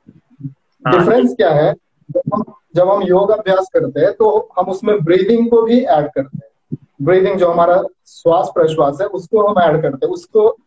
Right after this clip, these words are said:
Speaker 2: अ-, अवेयरनेस रख करके ही कोई भी आसन करते हैं या प्राणायाम करते हैं, तो ब्रीदिंग अवेयरनेस के साथ करते हैं। तो एक तो ब्रीदिंग से, अ, जो हमारा ऑक्सीजन लेवल है, वो बढ़ता है,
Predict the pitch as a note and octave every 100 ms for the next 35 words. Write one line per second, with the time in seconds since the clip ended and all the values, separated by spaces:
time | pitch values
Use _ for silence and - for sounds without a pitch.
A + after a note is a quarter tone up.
0 | - D3+ D3+ C3 D#3 D#3+ G3+ G3+ G3 F3
1 | D#3 D#3 - G3+ G3 - _ A3 A3 G#3+
2 | G3 - G3+ F#3+ A3+ D#3 E3+ D#3+ D#3+ C#3+
3 | D3 D3 D#3 D#3+ - - D#3 D#3+ - D3+
4 | D3+ D#3+ D3+ C#3+ C#3+ G3 G#3+ D#3+ F#3 G3
5 | G#3+ A#3+ - E3+ E3+ E3+ E3 F#3 - F#3
6 | - C#3 - - _ _ _ _ _ G#3
7 | A#3 A#3 A#3 - - _ _ _ - F#3
8 | F3+ D#3+ D#3+ F#3 F3+ G3 G3 - _ _
9 | - E3 D3 C3+ C3 D3 C#3+ D3+ C#3 C#3
10 | G#3 G3+ G3 F#3+ F#3 G3 F#3 F3+ G3 G#3
11 | G3 G#3 G#3